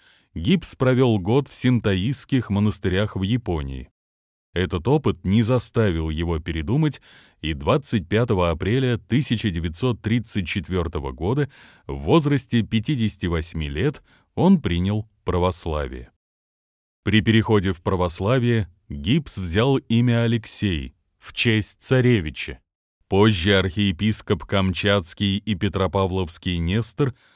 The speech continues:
впоследствии митрополит Харбинский и Маньчжурский, постриг его в монахи. Затем он был рукоположен в диаконы, а затем в священники. Он взял новое имя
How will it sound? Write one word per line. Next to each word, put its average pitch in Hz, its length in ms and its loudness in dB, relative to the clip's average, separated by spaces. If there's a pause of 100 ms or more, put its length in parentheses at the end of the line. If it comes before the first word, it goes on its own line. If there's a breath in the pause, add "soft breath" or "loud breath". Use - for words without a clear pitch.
(180 soft breath)
впоследствии 104 920 0
митрополит 98 600 0
Харбинский 98 800 0
и 101 180 -4
Маньчжурский, 90 840 -2 (380)
постриг 175 480 2
его 123 280 4
в 113 60 -2
монахи. 104 720 0 (440)
Затем 104 420 4
он 127 220 4
был 95 260 2
рукоположен 87 800 0
в 73 60 -6
диаконы, 120 680 -2 (160)
а 73 80 -6
затем 90 520 -2 (220)
в - 80 -14
священники. 69 960 -4 (760)
Он 90 220 0
взял 85 280 0
новое 80 360 -2
имя 113 500 0